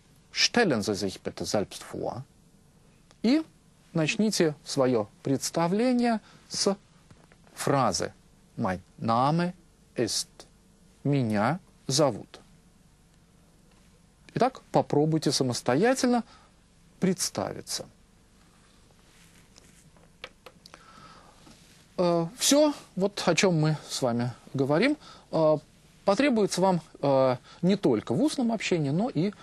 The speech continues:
в общении, э, письменном. Речь идёт о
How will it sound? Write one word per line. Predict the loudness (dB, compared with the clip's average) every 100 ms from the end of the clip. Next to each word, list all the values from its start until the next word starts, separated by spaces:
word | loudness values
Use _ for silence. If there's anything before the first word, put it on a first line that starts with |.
| -6
в | -4
общении, | -2 0 0 2 0 -4 -16 -4
э, | 0 0 0
письменном. | -2 -2 -6 -10 -12 -18 -20 -2
Речь | 2 2 0 -2 -2
идёт | -2 0 0 0 0
о | 0